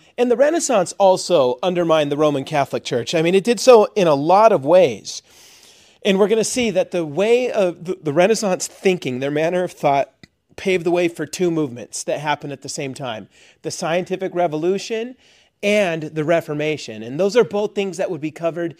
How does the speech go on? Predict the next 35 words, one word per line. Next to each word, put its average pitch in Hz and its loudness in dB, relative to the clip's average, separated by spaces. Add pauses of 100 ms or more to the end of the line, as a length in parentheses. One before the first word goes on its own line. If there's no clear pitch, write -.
(300)
in 147 -6
church - -6
history 143 -6
too. 135 -2 (380)
But 147 -8
the 151 -4
Renaissance 175 -2
really 226 -2
becomes 180 -8
the 135 -14
trampoline, 143 -10 (420)
um, 117 -8
for 170 -2
those. 104 -14 (400)
Um, 113 -10 (120)
and 185 -4
so, 208 0
yeah, 202 4
the 175 -2
Renaissance 226 -4
is 170 -10
gonna 196 -2
be 196 -6
the 170 -4
forerunner 185 0
of 143 -4
the 151 -10
Reformation 196 -6
because 180 -10
the 156 -12
reformers 202 -6
were 151 0
all 151 2
deeply 147 -4
affected 139 -8